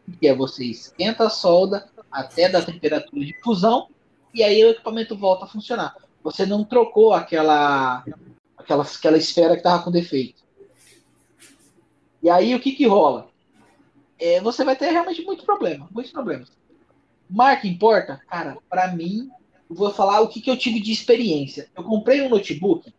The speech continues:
de uma marca chamada I C C. Vocês conhecem? Então, essa marca I C C, é, era uma marca I C C Brasil. Ela era montada aqui no Brasil. Cara, notebookzinho,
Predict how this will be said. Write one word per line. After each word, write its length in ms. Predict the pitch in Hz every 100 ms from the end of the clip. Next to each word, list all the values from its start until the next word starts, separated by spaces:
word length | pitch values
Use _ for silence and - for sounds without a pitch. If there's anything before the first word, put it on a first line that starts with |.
| _ _ _ _
de 60 | 170
uma 140 | 185
marca 300 | 180 196 202
chamada 420 | - 190 190 196 - -
I 120 | 285
C 240 | 320 - 233
C. 340 | - 160 127 _ _ _ _ _ _ _ _ _
Vocês 120 | - -
conhecem? 560 | 175 196 165 - 131 _ _ -
Então, 200 | 165 165
essa 220 | 185 240
marca 300 | 233 254 233
I 100 | 233
C 220 | - 156
C, 440 | - 185 190 165 _ _ _ _ -
é, 480 | 160 160 156 156 -
era 140 | 165 180
uma 100 | 185
marca 380 | 170 185 190
I 80 | 185
C 140 | - 208
C 160 | -
Brasil. 560 | 185 196 202 151 139 - _
Ela 180 | 131 139
era 200 | 143 160
montada 460 | 156 156 143 151 156
aqui 160 | 160
no 80 | 156
Brasil. 300 | 147 156 165
Cara, 420 | - 233 165 131 _ _ _ _ -
notebookzinho, 1160 | 196 202 214 220 214 180 254 330 - - -